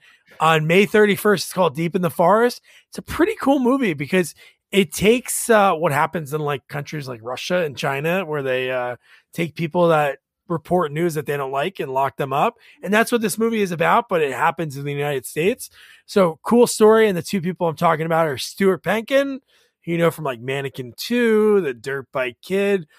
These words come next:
Honey, We Shrunk Ourselves, Not Necessarily News on H B O, and, uh, Peter Jason, who's been in friggin' everything. Deadwood, when I just talked to him just before me and Jamie re-, recorded this, we talked about how he got Deadwood and, uh,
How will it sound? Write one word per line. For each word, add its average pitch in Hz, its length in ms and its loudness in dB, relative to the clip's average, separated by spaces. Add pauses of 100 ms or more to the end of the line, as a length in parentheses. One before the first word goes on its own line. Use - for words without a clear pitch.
(180)
Honey, 160 300 -2
We 123 120 -10
Shrunk 185 420 -4
Ourselves, 185 760 -2
Not 147 200 -2
Necessarily 131 600 -4
News 190 320 -6
on 147 140 -4
H 151 240 -10
B 175 160 -4
O, 233 360 2 (380)
and, 170 340 0
uh, 160 160 0
Peter 196 300 -2
Jason, 196 560 0
who's 175 220 -6
been 156 340 -4 (360)
in 185 220 -8 (220)
friggin' 180 360 -6 (120)
everything. 139 760 -4
Deadwood, 214 680 4 (360)
when 160 200 -2
I 165 120 0
just 165 220 -6
talked 175 240 0
to 185 60 -4
him 170 80 -4
just 156 200 -6
before 165 220 -4
me 151 160 -6
and 147 80 -6
Jamie 151 260 -4
re-, 147 200 -4
recorded 220 420 4
this, 226 300 4 (400)
we - 40 -20
talked 170 180 0
about 143 180 2
how 156 180 2
he 156 60 -2
got 151 240 0
Deadwood 151 520 0
and, 113 300 -8
uh, 107 320 -8